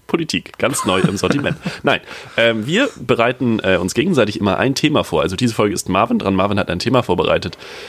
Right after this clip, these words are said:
Speaker 1: Wird mich da gleich ein bisschen, äh, ich hoffe, hinreichend einführen. Äh, ansonsten werde ich durch mangelndes Fachwissen, wie auch bei den Bundeskanzlerinnen A D, äh, <laughs> glänzen.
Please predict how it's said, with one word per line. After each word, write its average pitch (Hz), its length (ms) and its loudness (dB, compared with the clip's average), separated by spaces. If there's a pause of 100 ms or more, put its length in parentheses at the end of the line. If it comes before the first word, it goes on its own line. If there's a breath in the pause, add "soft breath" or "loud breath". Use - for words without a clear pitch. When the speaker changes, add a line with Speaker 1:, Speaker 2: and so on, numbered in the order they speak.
(160 loud breath)
Speaker 1:
Wird 110 240 0
mich 117 100 4
da 104 120 2
gleich 98 260 0
ein 95 100 0
bisschen, 92 480 0
äh, 82 260 0
ich 80 140 -8
hoffe, 120 500 2 (120)
hinreichend 101 480 2
einführen. 92 720 0 (180)
Äh, 95 80 0
ansonsten 95 540 2
werde 95 180 4
ich - 140 -2
durch 87 180 0
mangelndes 101 480 2
Fachwissen, 90 560 0
wie 98 140 -2
auch 90 100 0
bei 82 180 0
den 87 200 0 (400 loud breath)
Bundeskanzlerinnen 95 880 2
A 82 180 2
D, 95 380 2 (540 loud breath)
äh, 92 140 4 (180)
<laughs> 131 100 2
glänzen. 101 540 -2